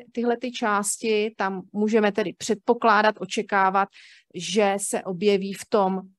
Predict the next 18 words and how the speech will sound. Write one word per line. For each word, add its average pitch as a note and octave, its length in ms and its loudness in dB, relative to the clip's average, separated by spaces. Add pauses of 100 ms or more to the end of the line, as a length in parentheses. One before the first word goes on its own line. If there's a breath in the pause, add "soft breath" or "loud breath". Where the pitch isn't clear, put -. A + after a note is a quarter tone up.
(180)
čemu G#3 320 0
bude G3 260 0
velet F3+ 340 0 (180)
to E3+ 200 -6 (200)
české F3+ 440 -4
předsednictví. - 880 -8 (440 loud breath)
Na G3+ 100 0
druhé B3 340 4
straně A3+ 680 -4
to, G#3+ 120 -4
co A3 160 -6
se G3 200 -4
nepodařilo G3 760 -2
projednat G3+ 540 -4
a G3 80 -6
bylo G3 220 -4
to G#3+ 120 -4
vráceno, F#3 720 -2